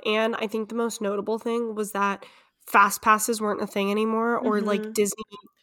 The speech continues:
Speaker 1: whatever they used to, I don't know, whatever they used to call it,
Speaker 2: It used
Speaker 1: but
Speaker 2: to be fast passes, and now it's lightning lanes, which are more
Speaker 1: Yeah.
Speaker 2: annoying, and you have to pay for them, where it used to be
Speaker 1: Yeah.
Speaker 2: free.
Speaker 1: So they, he's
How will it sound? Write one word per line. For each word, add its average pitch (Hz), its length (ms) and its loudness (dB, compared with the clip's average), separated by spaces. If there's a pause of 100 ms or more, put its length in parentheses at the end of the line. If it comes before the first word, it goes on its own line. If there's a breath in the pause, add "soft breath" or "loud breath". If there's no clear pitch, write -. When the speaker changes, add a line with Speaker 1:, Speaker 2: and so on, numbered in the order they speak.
Speaker 1:
whatever 226 400 4
they 214 100 2
used 208 320 -4
to, - 140 -10
I 220 120 2
don't 214 120 2
know, 208 100 0
whatever 202 400 -4
they 151 100 -4
used - 260 -4
to - 40 -12
call - 240 -4
it, - 100 -4
Speaker 2:
It 240 60 0
used 247 40 0
Speaker 1:
but 208 180 2
Speaker 2:
to 339 60 -2
be 330 100 -2
fast 220 320 -2
passes, 247 340 -2
and 226 80 -8
now 220 120 -6
it's 208 180 -12
lightning 208 400 -10
lanes, 240 420 -8
which 214 160 -6
are 214 240 -2
more 214 260 -6
Speaker 1:
Yeah. 208 120 -4
Speaker 2:
annoying, 208 240 -4
and 202 80 -12
you 196 60 -8
have 190 120 -10
to 180 80 -14
pay 185 160 -10
for 220 180 -8
them, 254 240 -4
where 233 200 -4
it 190 80 -14
used 202 180 -12
to - 60 -18
be - 80 -8
Speaker 1:
Yeah. - 160 0
Speaker 2:
free. - 240 -10 (600)
Speaker 1:
So 208 460 6 (180)
they, 220 280 8
he's 240 460 0